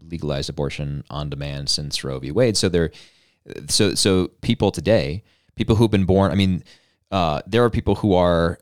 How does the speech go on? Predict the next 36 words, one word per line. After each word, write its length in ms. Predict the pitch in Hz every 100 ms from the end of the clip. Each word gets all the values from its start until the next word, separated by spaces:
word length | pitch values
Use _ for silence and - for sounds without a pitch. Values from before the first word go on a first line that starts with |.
| -
um, 500 | 90 82 78 76 82 _ _ _ _ _ -
uh, 60 | -
you 120 | 101 98
know, 120 | 85
f-, 180 | - -
almost 340 | - 98 92 -
fifty 320 | 123 - 110
years 300 | 87 92 82
old 200 | 131 123
today 360 | 69 62 71 107 _ _ _ _ _ _ _ _ - -
who 260 | 98 90
are, 640 | - 85 82 78 78 78 -
who, 160 | 107 101
who 100 | 104
have 100 | 101
been 140 | 87
born 260 | 82 90 87
in 60 | 76
a 60 |
post-Roe 400 | - 76 - 76
world, 340 | 67 76 55 -
right? 240 | - 76 -
Like, 160 | -
I 60 | 69
think 180 | 80 - _ _
forty-eight-year-olds 840 | - 90 85 80 65 71 60 64
this 200 | - -
year, 220 | 60 52 -
uh, 140 | 76 -
have 240 | 76 60
been 160 | 76 73
born 200 | 69 67
in 60 |
a 60 | 60
post-Roe 460 | - 69 - 73 60
world. 320 | 60 55